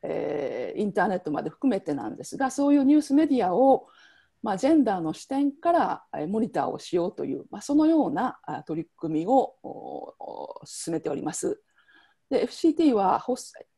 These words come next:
当初よりこの、えー、日本側の、まあ、コーディネーターを務めてまいりました。で、とりわけ今年はこの新型コロナウイルスと、まあ、ジェンダーというものに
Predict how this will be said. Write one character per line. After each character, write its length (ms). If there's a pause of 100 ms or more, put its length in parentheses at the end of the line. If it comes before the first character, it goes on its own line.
当 120
初 140
よ 120
り 380
こ 180
の、 380 (280)
え 420
ー、 40
日 60
本 180
側 180
の、 140
ま 120
あ、 40
コ 140
ー 40
デ 80
ィ 40
ネ 100
ー 40
タ 180
ー 40
を 220
務 260
め 80
て 140
ま 120
い 40
り 80
ま 100
し 120
た。 180 (680)
で、 160
と 80
り 100
わ 120
け 80
今 100
年 260
は 360 (560)
こ 100
の 160
新 220
型 240
コ 80
ロ 80
ナ 120
ウ 80
イ 60
ル 80
ス 160
と、 220
ま 140
あ、 60
ジ 120
ェ 60
ン 100
ダ 280 (200)
ー 20
と 120
い 60
う 60
も 140
の 140
に 280